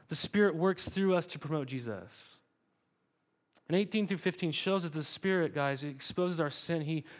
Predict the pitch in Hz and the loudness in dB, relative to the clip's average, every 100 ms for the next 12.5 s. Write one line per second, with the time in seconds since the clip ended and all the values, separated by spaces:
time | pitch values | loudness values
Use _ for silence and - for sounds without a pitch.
0 | - 170 175 175 - 156 - 165 160 143 | 0 4 4 4 0 -2 0 0 0 -2
1 | 151 165 165 147 131 117 147 156 139 120 | 2 2 2 0 -2 -4 -4 -2 -2 -4
2 | 135 135 - 151 151 123 - 170 139 - | -4 -6 -4 -2 -2 -2 -2 -2 -4 -6
3 | - - 135 131 - 127 123 151 139 123 | -20 -12 -6 -4 -2 -2 -2 -4 -4 -2
4 | 123 113 98 95 - _ _ _ _ _ | -4 -4 -8 -10 -20 _ _ _ _ _
5 | _ - 170 170 175 151 160 160 143 127 | _ -4 -2 0 2 4 4 2 -4 -2
6 | 147 123 117 - 127 - 156 135 - 135 | 0 0 -2 -8 -12 -4 -4 -2 -4 -6
7 | 127 110 101 - - - _ _ _ _ | -6 -6 -6 -6 -8 -8 _ _ _ _
8 | _ _ _ _ _ 160 156 170 156 143 | _ _ _ _ _ -2 0 0 0 0
9 | 151 175 196 190 160 156 - - 185 139 | 2 4 6 4 4 0 -2 0 0 0
10 | 131 131 - 139 123 - 160 156 - 165 | -2 -4 -4 -2 -4 -2 -2 -2 0 0
11 | 131 120 175 202 175 165 156 139 143 147 | 0 0 2 0 -2 0 0 0 0 2
12 | 147 131 127 113 98 | 2 0 -2 -4 -8